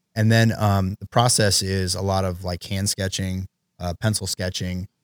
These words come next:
and then taking that into, um, into, uh, vector. But I think a lot of the, the i-, the ideas happen in your mind before you ever start working on a computer or whatnot. And, and this year's rally's just got so much, uh,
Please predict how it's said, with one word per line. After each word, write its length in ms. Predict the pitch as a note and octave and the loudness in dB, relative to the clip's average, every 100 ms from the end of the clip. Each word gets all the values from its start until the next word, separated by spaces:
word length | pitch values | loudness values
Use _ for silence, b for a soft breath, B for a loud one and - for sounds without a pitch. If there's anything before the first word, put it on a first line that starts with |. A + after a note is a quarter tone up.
| _ - | _ -6
and 100 | F#2+ | -4
then 140 | F2+ | -4
taking 340 | - G2 G2 F2+ | -2 -4 -2 -4
that 200 | E2+ F2 | -4 -4
into, 520 | F2 F2+ F#2 F2 E2 | -6 -8 -6 -6 -6
um, 320 | F2 E2 F2 - _ _ _ - | -8 -10 -10 -14 _ _ _ -12
into, 340 | F2+ F#2+ F#2 | -6 -4 -2
uh, 120 | E2 | -4
vector. 320 | E2 F#2 - F#2 | -4 -4 -2 -2
But 180 | F#2 - | -2 2
I 120 | G#2+ | 2
think 160 | D3 | 4
a 40 | C3 | 4
lot 180 | A2+ A2+ | 4 4
of 80 | G#2 | 2
the, 220 | F#2 E2 - | 0 -4 -4
the 140 | G#2 | -4
i-, 260 | E2 F#2 F2+ E2+ - _ | -2 -2 -4 -8 -16 _
the 120 | G#2+ | -4
ideas 420 | E2+ F2 F#2+ F#2+ - | -4 -4 -4 -2 -2
happen 280 | F#2 G2+ F#2+ | -4 -4 -4
in 40 | |
your 100 | F2 | -2
mind 340 | F2+ F2+ F2+ | -4 -4 -6
before 260 | F2 - F#2 | -8 -10 -10
you 80 | E2+ | -8
ever 140 | E2+ | -8
start 320 | F#2 - F2 D#2+ | -8 -8 -8 -8
working 380 | F2 F#2 F2+ | -10 -10 -10
on 100 | F2 | -10
a 60 | F2+ | -10
computer 420 | - G2+ G2 F#2 | -14 -10 -6 -6
or 80 | E2+ | -6
whatnot. 380 | - E2+ E2+ D#2 | -8 -8 -8 -8
And, 240 | G2 F#2 F2+ _ _ _ _ _ _ | -8 -8 -8 _ _ _ _ _ _
and 180 | G2+ G2 | -2 2
this 160 | G#2+ | 2
year's 200 | A#2 G2 | 2 2
rally's 360 | G2 F#2 F#2 - | 2 2 0 -2
just 140 | G#2+ | -6
got 180 | - - | -6 -2
so 380 | - - G2+ F#2+ | 0 2 2 0
much, 540 | F#2+ F2+ - - - - | -2 -4 -2 -2 -2 -4
uh, 400 | F#2 F2 E2+ A#1 | -6 -4 -4 -8